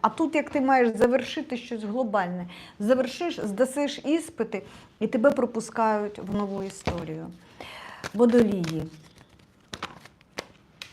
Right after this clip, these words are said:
Аж прям вискочила сама карта. Двійка кубків партнерства вискочила, то й добре, хай буде.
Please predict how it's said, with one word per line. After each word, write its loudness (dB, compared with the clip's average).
Аж 10
прям 8
вискочила 2
сама 4
карта. 2
Двійка 4
кубків -4
партнерства -2
вискочила, -2
то -6
й -2
добре, -2
хай -2
буде. -2